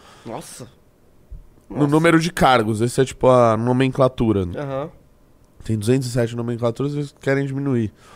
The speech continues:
Speaker 2: eh, no serviço público e acabar com os puxadinhos. São as nomeações de indicados políticos em áreas distintas das que atuam pra receber um salário maior.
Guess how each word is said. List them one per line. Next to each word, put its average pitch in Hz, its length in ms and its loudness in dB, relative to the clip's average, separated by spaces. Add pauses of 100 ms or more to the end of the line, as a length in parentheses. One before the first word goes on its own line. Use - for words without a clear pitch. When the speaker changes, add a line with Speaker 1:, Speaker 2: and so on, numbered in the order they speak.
(340)
Speaker 2:
eh, 110 160 -2
no 107 80 -4
serviço 135 360 -4
público 190 380 2
e 185 40 6
acabar 147 360 4
com - 60 -16
os - 60 -16
puxadinhos. 110 680 0 (1000)
São 151 340 0 (1500)
as 135 180 2
nomeações 156 520 2
de 170 100 0
indicados 143 460 0
políticos 143 520 0
em 143 140 -2
áreas 135 220 4
distintas 143 600 -4
das 135 200 0
que - 100 -2
atuam 131 320 -2
pra 139 140 0
receber 127 300 -4
um 123 40 -6
salário 120 340 2
maior. 101 480 0